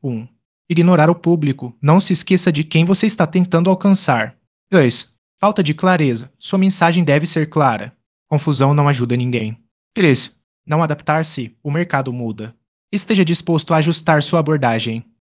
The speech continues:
Quatro. Desconsiderar feedbacks. Ouvir seu público é essencial. Eles podem te dar dicas valiosas, inovações para se destacar em um mercado competitivo. A importância de inovar constantemente. Inovar é o nome do jogo. Em um mercado competitivo, ficar parado é o mesmo que retroceder.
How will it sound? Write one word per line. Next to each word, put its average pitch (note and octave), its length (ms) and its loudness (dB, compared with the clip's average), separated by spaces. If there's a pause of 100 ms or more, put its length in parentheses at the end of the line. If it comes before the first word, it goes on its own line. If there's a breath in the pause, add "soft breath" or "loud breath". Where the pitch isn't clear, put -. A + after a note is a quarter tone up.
Quatro. D#3+ 340 -2 (440)
Desconsiderar E3 680 2
feedbacks. D3+ 680 -2
Ouvir D3 280 2
seu F3 180 0
público F3+ 420 0
é E3+ 60 2
essencial. D#3+ 680 -2 (320)
Eles D3 200 -6
podem F3+ 280 -2
te F3+ 120 -6
dar D3 180 0
dicas D#3 300 -4
valiosas, B2 760 -4 (320)
inovações F#3 580 -2
para D#3+ 200 -4
se D#3+ 160 -4
destacar F3 500 -2
em F#3+ 100 4
um F#3 80 4
mercado E3 460 0
competitivo. F#3+ 680 -2
A F3 40 0
importância F3 580 -2
de D#3 80 0
inovar F3+ 380 2
constantemente. F#3 880 0
Inovar F#3+ 400 0
é G3+ 60 0
o G3 40 2
nome F3 220 0
do F3 120 0
jogo. C#3 480 -4 (320)
Em C3 120 -4
um C#3+ 60 0
mercado F#3+ 460 2
competitivo, F#3 840 -4
ficar D3+ 300 -4
parado D#3+ 340 0
é - 20 2
o F3 60 2
mesmo E3 300 0
que F#3 100 -2
retroceder. E3+ 720 -2